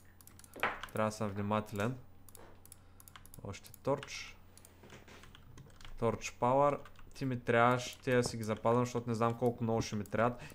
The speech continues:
Е, виж колко съм близо до, до още, до още един съндък от тази страна. Окей. Значи от тук слизаме надолу.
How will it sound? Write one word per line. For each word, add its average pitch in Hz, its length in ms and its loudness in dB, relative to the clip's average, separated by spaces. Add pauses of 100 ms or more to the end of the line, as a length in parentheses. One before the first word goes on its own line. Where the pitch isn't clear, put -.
(120)
Е, 127 140 6
виж 117 140 -4
колко 131 200 0
съм 131 180 -2
близо 127 180 -2
до, 123 260 -2 (1700)
до 110 280 2
още, 120 520 2 (380)
до 113 180 4
още 113 420 2
един 110 200 0
съндък 107 440 -2
от - 60 -18
тази 110 300 0
страна. 104 360 -2 (1500)
Окей. 113 340 0 (680)
Значи 120 220 -4
от 120 60 -2
тук 139 200 -2
слизаме 123 320 2
надолу. 110 440 6